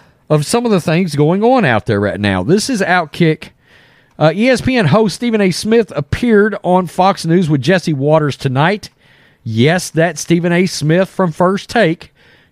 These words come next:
joined that Jesse Waters from The Five.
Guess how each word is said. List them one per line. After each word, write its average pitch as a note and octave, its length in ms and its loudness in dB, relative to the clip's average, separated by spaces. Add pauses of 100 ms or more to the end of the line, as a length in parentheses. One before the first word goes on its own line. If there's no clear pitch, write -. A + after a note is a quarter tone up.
joined D3+ 380 0
that D#3+ 360 0
Jesse G#3 400 0
Waters G3+ 420 2
from F3 220 -2
The G#3 100 2
Five. F3+ 580 0